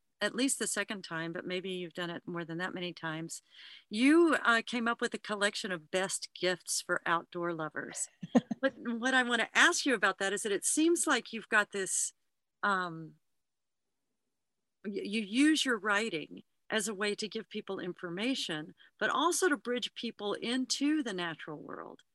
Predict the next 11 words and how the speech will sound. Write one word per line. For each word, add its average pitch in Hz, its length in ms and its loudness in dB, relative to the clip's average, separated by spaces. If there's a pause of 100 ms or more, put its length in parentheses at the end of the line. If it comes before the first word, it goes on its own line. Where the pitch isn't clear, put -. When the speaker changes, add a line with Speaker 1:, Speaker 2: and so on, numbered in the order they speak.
(440)
Speaker 1:
Is, 233 400 2
is - 240 -2
that 240 260 2
part 254 240 2
of 254 120 -4
what 226 200 0
you 233 160 -4
were 208 400 -2
doing 233 420 -2
with 208 160 -6
that 196 280 -2